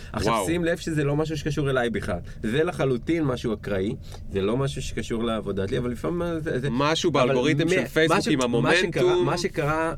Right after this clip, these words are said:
Speaker 1: אני גם יודע מה זה היה.
Speaker 2: אה, אוקיי.
Speaker 1: זאת אומרת, אה, פייסבוק באותה תקופה היה, הייתה תקופה שפייסבוק, אה, אה, כל איבנט ש-, שהעלית, יכולת לשלוח לכל החברים שלך. ואז
Speaker 2: Mm.
Speaker 1: פייסבוק הגבילו את זה. הם הגבילו את זה לאלף איש, אחרי זה כמה מאות איש, עכשיו לדעתי לחמישים.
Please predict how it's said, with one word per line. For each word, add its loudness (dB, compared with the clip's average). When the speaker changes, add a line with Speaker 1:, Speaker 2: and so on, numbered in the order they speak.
Speaker 1:
אני -2
גם 0
יודע 0
מה 0
זה 0
היה. -2
Speaker 2:
אה, 0
אוקיי. -4
Speaker 1:
זאת -2
אומרת, 0
אה, 2
פייסבוק -2
באותה 0
תקופה -2
היה, -2
הייתה -4
תקופה -4
שפייסבוק, -4
אה, 0
אה, 0
כל -2
איבנט -2
ש-, -6
שהעלית, -2
יכולת -4
לשלוח -2
לכל -2
החברים -8
שלך. -14
ואז 0
Speaker 2:
Mm. -6
Speaker 1:
פייסבוק 0
הגבילו 2
את -4
זה. -10
הם 0
הגבילו 2
את -2
זה 0
לאלף -2
איש, -2
אחרי -4
זה -4
כמה -2
מאות -2
איש, -4
עכשיו -6
לדעתי -2
לחמישים. -6